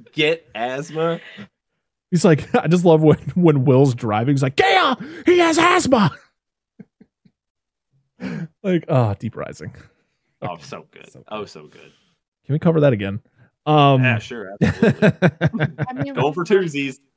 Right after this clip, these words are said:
Speaker 2: So Freddy then transports Lori to her house, and it's kinda, like, back in time. So, so she's, like, in a nightgown, and she is, uh, seeing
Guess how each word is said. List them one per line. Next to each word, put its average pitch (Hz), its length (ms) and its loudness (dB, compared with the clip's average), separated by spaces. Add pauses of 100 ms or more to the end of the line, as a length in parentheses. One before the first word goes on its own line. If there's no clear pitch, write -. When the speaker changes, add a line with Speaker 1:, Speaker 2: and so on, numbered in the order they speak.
(1120)
Speaker 2:
So 147 760 4 (480)
Freddy 202 280 2
then 190 180 4
transports 143 840 2
Lori 117 480 4
to 113 920 4
her 117 220 0
house, 98 420 -2
and 104 120 -6
it's 101 100 -8
kinda, 120 200 -2
like, 110 300 -4
back 104 240 -6
in 101 80 -4
time. 101 320 -8
So, 110 140 -6
so 107 200 -6
she's, 117 280 -4
like, 107 220 -2
in 123 140 -2
a 107 60 -2
nightgown, 107 760 -4
and 101 320 -8 (300)
she 113 400 0
is, 104 400 0
uh, 104 280 -2
seeing 117 760 -2